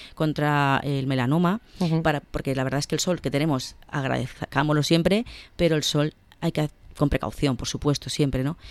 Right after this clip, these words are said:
Speaker 1: Y, pues eso, es que el cáncer, la prevención es todo, o sea, es todo. No sé si me equivoco, pero creo que hicieron doscientos cuarenta y cuatro consultas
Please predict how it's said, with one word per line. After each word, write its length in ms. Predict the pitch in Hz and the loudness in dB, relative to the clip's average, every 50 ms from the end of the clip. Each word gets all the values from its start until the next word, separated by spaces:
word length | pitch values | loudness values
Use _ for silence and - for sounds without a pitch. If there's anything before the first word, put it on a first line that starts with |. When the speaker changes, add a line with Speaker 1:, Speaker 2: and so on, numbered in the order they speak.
| - - - - - - | -18 -18 -20 -20 -8 -4
Speaker 1:
Y, 560 | - 196 185 180 175 175 170 165 160 156 - - - | 0 0 2 2 2 2 2 2 0 0 -2 -4 -4
pues 140 | 165 165 185 | -4 -2 -2
eso, 120 | 185 170 | -2 -2
es 60 | 170 | -2
que 100 | - 190 | 0 -2
el 60 | 170 | 0
cáncer, 360 | - - 180 185 - 196 180 170 | 0 0 0 0 0 0 2 2
la 80 | 175 165 | 2 4
prevención 500 | - 165 160 151 143 - - 165 170 165 | 4 4 2 2 0 0 2 2 2 2
es 140 | 147 - - | 2 0 0
todo, 300 | - 160 160 147 131 120 - _ - | 0 0 0 0 -2 -8 -12 _ -20
o 40 | - | -8
sea, 180 | - - 139 135 | -2 0 0 0
es 140 | 143 143 - | 0 0 0
todo. 240 | - 165 151 139 - | 0 2 2 2 0
No 120 | - 143 151 | 0 -2 -2
sé 100 | 160 165 | -2 -2
si 120 | - 180 | -2 -2
me 80 | 175 170 | -2 -2
equivoco, 280 | - 170 165 170 - | 0 0 0 0 0
pero 120 | - 180 170 | 0 0 2
creo 100 | 165 165 | 0 0
que 60 | 170 | 0
hicieron 220 | - 180 170 180 165 | 0 -2 0 0 0
doscientos 260 | 160 - - 165 170 | -2 -2 -2 -2 0
cuarenta 260 | - 170 160 160 - | 2 2 0 2 0
y 40 | 151 | 0
cuatro 680 | - - 151 156 151 151 156 156 156 151 147 147 139 - - - - - - - - - - | 2 4 2 2 4 4 4 4 4 4 2 0 -2 -6 -10 -16 -16 -14 -14 -14 -14 -16 -4
consultas 680 | - - 156 135 - - 185 190 180 - 214 247 302 - | 2 2 2 2 4 2 2 2 2 2 0 0 -2 -6